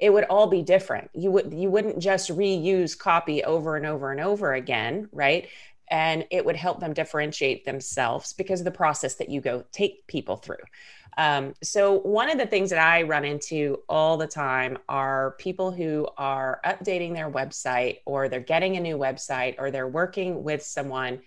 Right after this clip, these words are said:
building a website, whether it's an update or a brand new. And the person building the website says to the entrepreneur, "Where's your copy?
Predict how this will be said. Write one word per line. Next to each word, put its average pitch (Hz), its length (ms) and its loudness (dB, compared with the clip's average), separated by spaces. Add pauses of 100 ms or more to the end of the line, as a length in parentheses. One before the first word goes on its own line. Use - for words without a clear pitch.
(280)
building 151 380 0
a 127 60 -4
website, - 400 -4 (320)
whether 151 260 0
it's 147 140 -6
an 139 80 -4
update 135 340 -2
or 123 80 -2
a 123 60 -6
brand 123 240 -4
new. 117 200 -6 (460)
And 165 500 4
the - 140 -2
person 196 380 0
building 170 280 2
the 170 80 -4
website 143 520 2
says 156 360 0
to 170 120 -4
the 139 100 2
entrepreneur, 151 880 2 (960)
"Where's 170 380 6
your 147 120 0
copy? 175 580 2